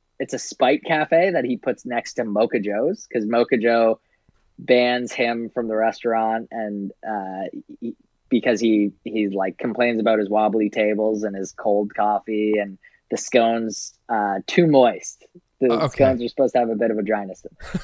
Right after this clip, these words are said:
Speaker 1: Anyway, so
Speaker 2: <laughs>
Speaker 1: he creates his, his own, uh,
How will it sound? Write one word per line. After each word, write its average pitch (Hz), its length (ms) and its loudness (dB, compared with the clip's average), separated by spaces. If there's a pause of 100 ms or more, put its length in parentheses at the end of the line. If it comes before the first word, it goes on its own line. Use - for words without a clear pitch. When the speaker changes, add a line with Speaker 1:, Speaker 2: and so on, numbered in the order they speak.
(100)
Speaker 1:
Anyway, 139 320 6
so 135 220 2
Speaker 2:
<laughs> - 500 -14
Speaker 1:
he 190 120 6
creates 165 480 6
his, 135 160 -2 (320)
his 139 260 0
own, 151 540 0
uh, 120 500 -6